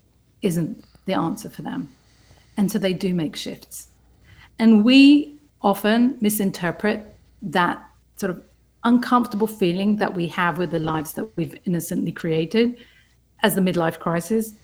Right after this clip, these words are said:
totally made up. But it, it's like, we,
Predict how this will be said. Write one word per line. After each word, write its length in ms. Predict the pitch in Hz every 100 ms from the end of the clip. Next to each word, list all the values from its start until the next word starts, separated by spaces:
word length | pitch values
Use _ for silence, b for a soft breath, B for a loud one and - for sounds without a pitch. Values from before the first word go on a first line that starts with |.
| _
totally 260 | - 180 170
made 180 | 156 151
up. 140 | 214 277 _ B B B
But 140 | 247 240 -
it, 140 | 285 254
it's 280 | 240 - -
like, 340 | 226 220 - - _ _ _ _ _ _ -
we, 540 | 277 233 247 240 -